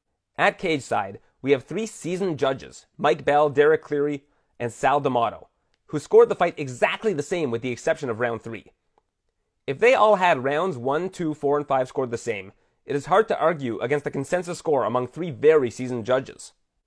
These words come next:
So let's focus solely on round three, and before we do, let's take a look at the scoring criteria. It's approximately one page of a four-page document that goes over the primary, secondary, and tertiary criteria.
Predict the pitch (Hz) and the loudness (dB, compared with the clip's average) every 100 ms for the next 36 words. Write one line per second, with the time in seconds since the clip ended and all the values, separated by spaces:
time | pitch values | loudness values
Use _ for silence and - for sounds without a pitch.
0 | - 160 233 - - 196 190 - _ - | -6 -2 -2 0 0 0 0 -8 _ -6
1 | - 180 151 123 113 120 120 123 120 123 | -2 0 0 0 -2 0 0 0 -2 -4
2 | 120 - 220 170 127 117 104 - _ - | -2 4 4 4 -2 -4 -6 -14 _ -4
3 | 214 - 254 196 143 143 - 117 - 139 | -4 -2 -2 0 0 0 -2 -10 -4 -2
4 | 135 123 120 - 127 113 104 - - 226 | 0 0 -2 -2 -4 -4 -4 -6 -2 -2
5 | 240 214 143 117 131 208 202 202 180 110 | 0 -4 -4 -4 -2 -2 -2 -4 -4 -4
6 | 120 117 - 156 143 143 117 131 131 117 | -6 -6 -2 -2 0 -4 -2 -2 -2 -6
7 | 107 - _ - 151 208 190 156 147 123 | -12 -16 _ -4 2 4 2 0 -4 -6
8 | - 180 202 190 190 196 _ - 151 156 | -4 -4 -2 -2 -4 -6 _ -6 -4 -2
9 | 147 147 151 131 123 185 175 120 107 107 | 0 0 -2 -6 -6 -4 -4 -4 -6 -8
10 | - 113 - 120 107 - | -6 -6 -2 -4 -6 -12